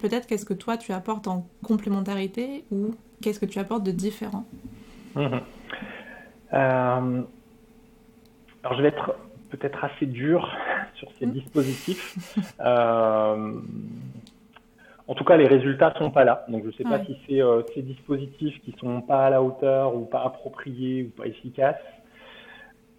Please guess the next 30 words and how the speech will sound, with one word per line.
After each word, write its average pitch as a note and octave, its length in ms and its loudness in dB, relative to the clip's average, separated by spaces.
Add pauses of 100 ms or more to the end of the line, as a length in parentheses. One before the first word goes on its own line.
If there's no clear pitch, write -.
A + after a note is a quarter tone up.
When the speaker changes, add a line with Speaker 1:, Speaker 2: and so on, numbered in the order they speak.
(240)
Speaker 2:
ou, D3 300 6
euh, B2+ 180 8
le C3 140 2
monde C#3 260 2
du B2+ 120 -6
travail C3+ 500 4
qui C3+ 100 -8
est - 20 -10
dans A#2+ 140 -4
une B2+ 200 -2
mutation C3 460 -2
tellement C3 340 0
rapide C3 420 -4 (100)
que, C#3 100 -4
Speaker 1:
Mhm. B2+ 60 2
Speaker 2:
euh, B2 380 2
voilà, A2+ 300 -4
ces A2 140 -8
accompagnements B2 640 -4
n'arrivent G#2+ 280 -6
pas A#2 80 -4
à A2+ 80 -2
suivre. F3 360 -4 (800)
Mais C3+ 300 2
ce - 140 -18
qu'il C#3 120 -6
faut C3+ 460 2
voir C#3 480 2
quand C#3+ 100 0
même, D3 220 0